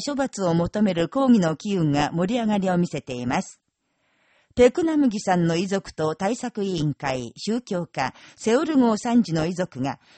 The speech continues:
九月二十六日記者会見を開き、虐殺行為の張本人の処罰のため戦うことを宣言し、南朝鮮の民主社会のための弁護士の会は論評を、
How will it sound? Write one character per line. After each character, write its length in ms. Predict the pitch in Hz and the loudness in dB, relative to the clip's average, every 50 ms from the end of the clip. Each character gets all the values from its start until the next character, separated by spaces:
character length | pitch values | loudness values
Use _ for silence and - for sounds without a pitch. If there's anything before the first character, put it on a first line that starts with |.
| _ _ - | _ _ -6
九 100 | - 269 | 0 0
月 280 | 285 294 294 - 247 | 2 2 0 0 2
二 180 | 226 220 240 214 | 2 2 2 0
十 180 | 190 208 185 175 | -2 -4 -2 -2
六 240 | 185 190 - 185 | -2 -2 -2 0
日 260 | 175 175 170 - 175 180 | 0 0 0 -2 -6 -8
記 120 | - - | -8 -8
者 100 | 302 285 | -8 -8
会 200 | - 277 277 - | -6 -6 -6 -4
見 200 | - - 160 143 | -2 -2 -2 -2
を 80 | 135 139 | -2 -4
開 260 | - 165 160 165 165 | -6 -6 -6 -6 -6
き、 220 | - - 139 - _ _ _ _ _ _ _ _ - | -6 -10 -12 -12 _ _ _ _ _ _ _ _ -6
虐 160 | 185 202 254 - - - | 0 0 0 0 0 -4
殺 240 | 339 320 - - | -6 -6 -8 -10
行 220 | - - 302 285 269 | -10 -8 -4 0 2
為 40 | 226 | 2
の 140 | 202 190 | 2 2
張 220 | 170 - 202 226 277 | 2 0 0 0 0
本 200 | 269 254 254 247 | 2 4 4 4
人 180 | 214 190 180 | 4 4 2
の 120 | 170 165 165 | 0 0 -2
処 140 | - 269 233 | -4 -6 -6
罰 240 | 269 240 - - | -6 -6 -6 -6
の 100 | 185 170 | -6 -6
た 140 | 165 - 170 | -4 -4 -4
め 80 | 165 165 | -4 -4
戦 420 | 160 - 170 - 226 - 226 214 | -4 -6 -12 -12 -8 -4 -2 -2
う 60 | 208 | -2
こ 160 | 202 214 208 202 | -4 -6 -10 -6
と 220 | - 196 175 151 | -4 -2 -2 -2
を 80 | 139 127 | -2 -4
宣 200 | - 175 190 190 | -2 0 2 2
言 220 | 170 160 139 139 | 2 0 -2 -2
し、 260 | 131 - - 123 - _ _ _ _ _ _ _ _ _ _ - - | -4 -6 -12 -14 -16 _ _ _ _ _ _ _ _ _ _ 0 6
南 320 | 220 240 294 330 311 311 | 6 8 8 6 4 2
朝 120 | - 262 254 | 0 -2 -4
鮮 320 | - 269 247 233 208 190 | -2 2 4 4 4 6
の 240 | 175 175 175 175 - | 4 4 2 2 0
民 180 | 208 214 262 339 | 2 2 2 2
主 140 | - - 320 | 0 -4 -8
社 160 | - 330 294 | -8 -8 -8
会 180 | - 269 247 | -6 -2 0
の 140 | 220 202 196 | 0 0 0
た 140 | - 202 190 | 0 0 0
め 80 | 190 175 | 2 2
の 180 | 175 165 165 | 0 0 0
弁 220 | 147 190 240 262 247 | 0 2 2 2 2
護 80 | 240 | 2
士 120 | 240 - 175 | -2 -4 -6
の 100 | 165 156 | -6 -6
会 240 | - 165 160 156 147 | -6 -6 -6 -6 -4
は 200 | 131 139 135 - - | -2 -4 -4 -4 -4
論 160 | 160 190 208 | -2 0 0
評 220 | 214 - - 165 151 | 0 -2 -6 -8 -6
を、 260 | 139 135 127 113 | -6 -6 -6 -8